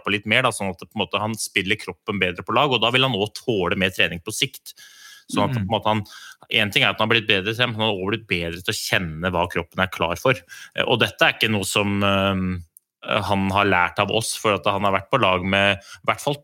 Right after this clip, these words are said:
Speaker 1: to stykker som er ganske løse kanoner på akkurat dette greiene her. Jeg er selv, jeg kaster bomber i glasshus. Nils,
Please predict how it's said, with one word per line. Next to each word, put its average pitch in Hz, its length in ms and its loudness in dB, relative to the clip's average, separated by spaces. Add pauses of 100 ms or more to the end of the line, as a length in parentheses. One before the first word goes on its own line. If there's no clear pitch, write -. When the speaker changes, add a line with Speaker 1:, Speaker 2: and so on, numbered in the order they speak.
Speaker 1:
to 110 400 -4
stykker 135 420 2
som 117 220 -2
er 120 80 4
ganske 117 260 2
løse 131 720 4
kanoner 98 400 2
på 110 160 0
akkurat 107 160 2
dette 107 240 2
greiene 104 240 4
her. 117 80 4
Jeg 120 300 4
er - 20 0
selv, 120 480 0
jeg 113 160 2
kaster 147 240 0
bomber 123 880 0
i 131 240 -2
glasshus. 135 480 0 (480)
Nils, 123 240 4